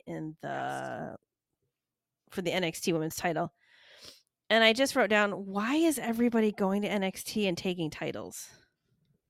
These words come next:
Speaker 2: Yeah, I think it's fine to have them go to N X T. I do not approve of main roster wrestlers unless, okay, like, if Baron Corbin wins an N X T title while he is primarily assigned to N X T during this period, I have no problem with that.
Speaker 1: Mm-hmm.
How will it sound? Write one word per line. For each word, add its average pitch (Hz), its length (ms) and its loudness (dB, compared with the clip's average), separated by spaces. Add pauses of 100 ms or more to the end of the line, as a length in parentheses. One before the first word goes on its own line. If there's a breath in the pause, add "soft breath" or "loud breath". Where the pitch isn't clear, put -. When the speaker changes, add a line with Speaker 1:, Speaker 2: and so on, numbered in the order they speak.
Speaker 2:
Yeah, 247 380 0
I 262 140 0
think 427 180 -12
it's 494 140 -8
fine 220 340 0
to 214 60 -2
have 190 180 -2
them 185 140 -10
go 175 160 -2
to 170 120 -2
N 165 100 -2
X 165 200 -8
T. 185 400 -10 (260)
I 196 220 -4
do 190 320 -12
not 185 340 -2 (200)
approve 156 800 -10 (280)
of 165 200 -6
main 175 320 -14
roster 165 480 -6
wrestlers 170 500 -2
unless, 202 460 0 (280 loud breath)
okay, 262 280 6
like, 220 160 4
if 220 160 -2
Baron 269 340 8
Corbin 220 640 0 (460)
wins 214 440 0
an 196 160 -2
N 190 100 2
X 202 180 2
T 220 160 -6
title 196 420 2
while 190 100 2
he 196 220 -6
is 190 100 -6
primarily 180 800 0
assigned 180 580 -4
to - 160 -2
N 175 100 -4
X - 200 -6
T 175 260 -4
during 170 240 -4
this 165 140 -10
period, 165 420 -4
I 156 80 2
have 175 160 -10
no 170 180 -4
problem 147 440 -2
with 113 160 -12
that. - 180 -6
Speaker 1:
Mm-hmm. 196 460 -2